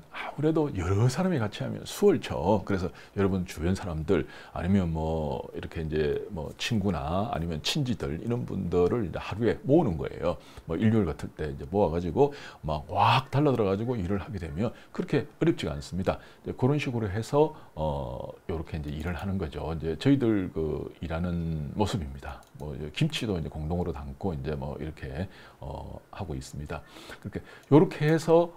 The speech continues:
어, 아니면 뭐 여러분들 이제 신랑 각시 둘이서, 어, 이거 만들어도 됩니다.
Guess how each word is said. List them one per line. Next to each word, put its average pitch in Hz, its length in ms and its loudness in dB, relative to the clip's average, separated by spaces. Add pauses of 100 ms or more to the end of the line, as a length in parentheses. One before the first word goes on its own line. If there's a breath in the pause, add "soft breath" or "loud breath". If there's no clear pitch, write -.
어, 71 420 -2 (260)
아니면 139 500 4
뭐 85 240 0
여러분들 101 520 4 (280 loud breath)
이제 87 100 0
신랑 127 300 4
각시 123 280 2
둘이서, 90 420 -4 (120)
어, 78 180 -8
이거 85 140 -6
만들어도 82 380 -2
됩니다. 76 640 2